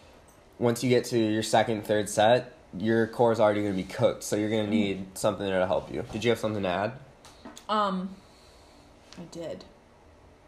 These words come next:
Speaker 2: Just that, y-, you know, doing beltless work, um, taking, like,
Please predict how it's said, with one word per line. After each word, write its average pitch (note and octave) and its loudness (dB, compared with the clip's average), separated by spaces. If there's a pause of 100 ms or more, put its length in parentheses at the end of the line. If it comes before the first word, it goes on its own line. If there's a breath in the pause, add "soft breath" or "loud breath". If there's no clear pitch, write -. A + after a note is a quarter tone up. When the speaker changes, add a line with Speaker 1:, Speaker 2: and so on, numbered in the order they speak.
(500 soft breath)
Speaker 2:
Just A3 -4
that, A3 2 (1040)
y-, G3 -12
you G#3+ -2
know, G3+ -4
doing G#3+ 0
beltless E3+ 0
work, F#3 -2 (600 soft breath)
um, F#3 2
taking, A#3 -4
like, A3+ -2